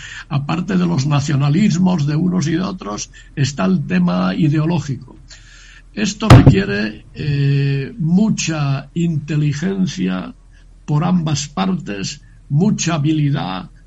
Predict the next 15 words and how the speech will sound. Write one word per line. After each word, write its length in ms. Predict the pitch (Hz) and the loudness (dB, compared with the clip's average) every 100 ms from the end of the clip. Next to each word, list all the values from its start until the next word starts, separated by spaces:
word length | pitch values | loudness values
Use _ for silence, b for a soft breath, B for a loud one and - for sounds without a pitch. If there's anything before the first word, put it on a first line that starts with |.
| - | -4
mucha 480 | 143 190 214 - 170 | 0 2 2 0 0
visión, 720 | 147 151 - 185 202 190 - - | 0 0 2 0 -2 -4 -6 -4
mucha 460 | 156 196 - 180 | 0 0 0 -4
capacidad 760 | 147 151 156 - 143 170 180 - B B B | -4 -4 -4 -2 -2 -2 -2 -6 B B B
para 280 | - 160 151 | -4 -2 -2
conseguir 600 | 156 151 147 147 147 190 | 0 0 0 0 0 0
resolverlo 920 | 185 185 - 147 147 180 170 175 175 - B B - | 0 0 0 0 0 0 -2 -4 -6 -10 B B -6
de 200 | 131 147 | 0 2
una 280 | 160 175 170 | 2 2 0
manera 460 | 151 151 160 160 | 0 0 -2 -6
que 100 | 151 | -4
no 140 | 135 143 | -2 -2
sea 180 | 143 | -2
un 80 | 131 | -2
desastre. 540 | 123 113 123 - - | -2 -4 -6 -8 -12